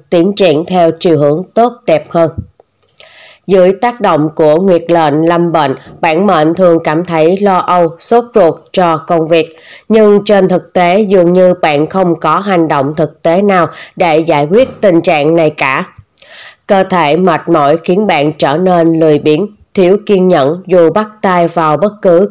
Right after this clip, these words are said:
công việc gì. Nếu cứ để tình trạng này tiếp diễn, bạn sẽ mắc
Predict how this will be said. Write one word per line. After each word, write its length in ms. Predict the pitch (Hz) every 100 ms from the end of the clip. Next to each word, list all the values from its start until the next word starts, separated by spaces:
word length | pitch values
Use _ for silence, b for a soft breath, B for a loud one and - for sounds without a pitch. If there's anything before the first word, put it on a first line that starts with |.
| -
công 220 | 180 170
việc 280 | 160 156 -
gì. 180 | 170 160 B B B B B
Nếu 180 | 196 202
cứ 180 | 202 190
để 260 | 185 156 165
tình 280 | - 175 165
trạng 320 | 165 151 175
này 200 | 170 156
tiếp 220 | 156 233 -
diễn, 240 | 165 147 - B B
bạn 220 | - 160 156
sẽ 280 | - 147
mắc 180 | 170 233